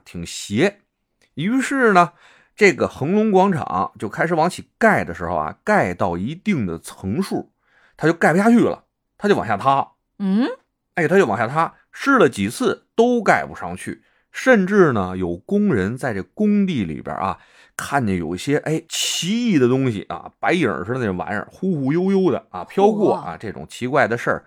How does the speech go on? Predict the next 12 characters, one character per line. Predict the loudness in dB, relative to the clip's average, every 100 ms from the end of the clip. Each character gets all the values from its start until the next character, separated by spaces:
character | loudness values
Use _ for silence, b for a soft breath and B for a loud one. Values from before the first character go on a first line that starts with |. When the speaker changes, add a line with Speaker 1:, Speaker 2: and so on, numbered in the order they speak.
| b
Speaker 1:
就 | _ -12
传 | -8 -8
出 | -4 -2
来 | -2
了。 | -2 -4 -8 -10 _ -12
Speaker 2:
嗯。 | -8 -6 -2
Speaker 1:
因 | 0
为 | 2
本 | 0 -2 -4
来 | -4 -2 -4
说 | -2 2 2
这 | 2 -4